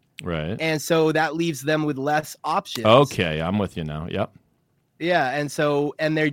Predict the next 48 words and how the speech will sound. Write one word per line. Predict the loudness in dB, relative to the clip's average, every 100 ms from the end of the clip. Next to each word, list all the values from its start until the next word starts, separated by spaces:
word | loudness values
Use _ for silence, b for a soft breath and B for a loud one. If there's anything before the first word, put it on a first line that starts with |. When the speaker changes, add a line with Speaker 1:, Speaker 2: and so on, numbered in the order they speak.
| -2
Speaker 2:
and | -2
they | 2
don't | 0 0
settle. | -4 -2 -2 -4
They're | -4
not | -2 -4
gonna | -4 -6
just | -6 -10 -6
date | -6 -6
somebody | -6 -4 -4
that | -6
they're | -6 -6
not | -6 -6
attracted | -8 -4 -4 -4 -12
to. | -10 -10 -10 -12 b b b
Speaker 1:
Mm-hmm. | -12
Speaker 2:
Uh, | -8 -6 -4
women | -2 0 0
don't | 0 0
settle | -2 -2 -2 -2
in | -4
general. | -4 -4 -2 -6
It's | -8
something | -8 -6 -4
I | -6
think | -8
men | -8 -6 -6
should | -8 -10
learn | -8 -6 -8
from | -8 -10 -10
them. | -14 -18 _ _
Speaker 1:
Mm-hmm. | -4 -2 -2 -6 _ _ _
Speaker 2:
Uh, | -4 0 2 2 -2 -2
we | 0
need | 0 0
to | -4
stop | -8 -10 -6
settling, | -4 -4 -6 -14 -8
but | -4
that's | -2 -2
a | 0
whole | 0
nother | 0 -2 -4
topic. | -2 -2 0 -4
White | -6 -2 4 4 4
men | 2 2
and | 0
friendship, | 0 2 2 -2 -2 -4